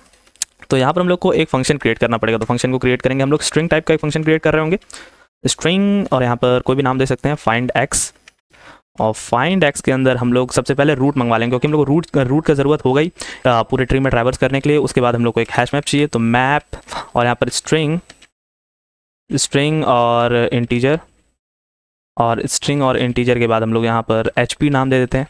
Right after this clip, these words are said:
और एक string हम लोग को चाहिए होगा क्योंकि हम लोग string create करने वाले हैं। तो यहाँ पर, अ, टू फ़ोर फ़ाइव एक अलग string बनेगा, उसका वो अलग, अलग से store होगा, थ्री टू फ़ोर फ़ाइव अलग होगा, फिर वन टू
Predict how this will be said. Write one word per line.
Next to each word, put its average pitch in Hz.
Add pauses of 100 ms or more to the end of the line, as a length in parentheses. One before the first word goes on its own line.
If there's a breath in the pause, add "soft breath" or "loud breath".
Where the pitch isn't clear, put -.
(460 loud breath)
और 131
एक 165
string 165
हम 160
लोग 160
को 165
चाहिए 135
होगा 147 (180)
क्योंकि 131
हम 131
लोग 135
string 143
create 131
करने 135
वाले 127
हैं। 151 (360 loud breath)
तो 131
यहाँ 131
पर, 143
अ, 117
टू 143
फ़ोर 143
फ़ाइव 131
एक 131
अलग 131
string 131
बनेगा, 120
उसका 127
वो 127
अलग, 127
अलग 127
से 135
store 120
होगा, 120
थ्री 131
टू 131
फ़ोर 131
फ़ाइव 123
अलग 123
होगा, 123
फिर 131
वन 127
टू 131